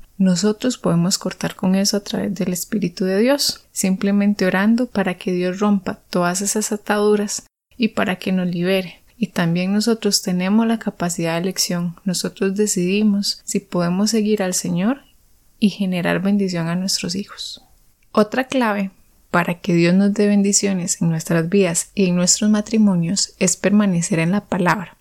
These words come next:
De acuerdo a Deuteronomio seis, del seis al nueve, dice lo siguiente: "Y estas palabras que yo te mando hoy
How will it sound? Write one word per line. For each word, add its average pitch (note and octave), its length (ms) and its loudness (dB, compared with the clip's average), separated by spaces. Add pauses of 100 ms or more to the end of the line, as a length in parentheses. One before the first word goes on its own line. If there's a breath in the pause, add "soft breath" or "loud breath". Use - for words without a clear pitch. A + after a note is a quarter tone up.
De G3 120 2
acuerdo F3 540 0 (100)
a F#3+ 240 2
Deuteronomio E3+ 840 2
seis, G#3 520 0 (360 soft breath)
del F#3 200 2
seis E3+ 360 2
al G3 180 0
nueve, G3+ 340 2
dice E3+ 320 0
lo F3+ 140 0
siguiente: E3+ 640 -2 (360 soft breath)
"Y G3+ 140 6
estas - 360 2
palabras F#3 720 2
que F#3 160 2
yo E3+ 180 -2
te - 160 -2
mando G#3+ 440 4
hoy E3+ 280 0